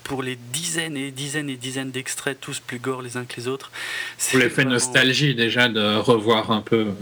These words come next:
Speaker 2: ça
Speaker 1: Mm.
Speaker 2: fait toujours plaisir, quoi.
Speaker 1: Ouais, ouais, c'est clair. Puis bon, ouais, le,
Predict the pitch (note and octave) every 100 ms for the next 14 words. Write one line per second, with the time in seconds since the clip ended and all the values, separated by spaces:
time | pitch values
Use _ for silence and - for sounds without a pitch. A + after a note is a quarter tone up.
0 | G2+ - A2+ G2 A2+ - A2+ - A2 A#2
1 | A#2 - C#3 - - - D3 E3 D3 C#3
2 | - - A#2+ - - - E3+ D#3 D3+ D#3+
3 | C3 C3+ B2 A2+